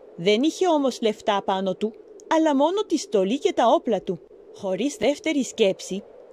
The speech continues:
πήρε λοιπόν το σπαθί του, έκοψε τη χλαμίδα, δηλαδή τον μανδύα του,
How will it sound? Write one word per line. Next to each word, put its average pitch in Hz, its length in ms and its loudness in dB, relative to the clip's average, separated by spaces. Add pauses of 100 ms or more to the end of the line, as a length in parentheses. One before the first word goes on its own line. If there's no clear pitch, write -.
(100)
πήρε 277 320 0
λοιπόν 247 340 0
το 294 100 0
σπαθί 190 460 -4
του, 233 220 -4 (500)
έκοψε 269 560 0
τη 208 140 -2
χλαμίδα, 190 720 0 (180)
δηλαδή 185 440 -2
τον 214 160 -4
μανδύα 190 500 0
του, 170 200 -4